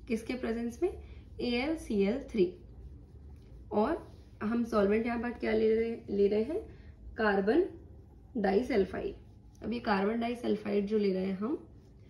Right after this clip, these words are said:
यहाँ पर एज solvent ले रहे हैं। अब क्योंकि मैंने थोड़ी देर पहले कहा था कि light solvent में attack होगा first position पे, बल्कि solvent में attack होगा second position पे,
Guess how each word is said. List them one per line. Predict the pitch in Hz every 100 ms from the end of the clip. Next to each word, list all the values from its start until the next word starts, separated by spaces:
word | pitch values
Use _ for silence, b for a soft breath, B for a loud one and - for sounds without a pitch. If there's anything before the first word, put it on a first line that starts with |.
| B B - - - -
यहाँ | - 196 196
पर | 208
एज | 208 208
solvent | 190 185 180 185
ले | 196
रहे | 196
हैं। | 247 302 -
अब | 220
क्योंकि | 254 240
मैंने | 269 269
थोड़ी | 262 240
देर | 247
पहले | 240 208 208
कहा | 202
था | 196 262
कि | - 294
light | 247 208 240 -
solvent | 226 202 190 196
में | 208 220 - - - B B B -
attack | 202 220 220
होगा | 214 254
first | 262 302 294 -
position | 202 220 190 190
पे, | 202 202
बल्कि | 220 254 254 214
solvent | 202 202 202 202
में | 208
attack | 202 202 196
होगा | 208 254
second | - 311 277 208
position | 208 202 214
पे, | 214 208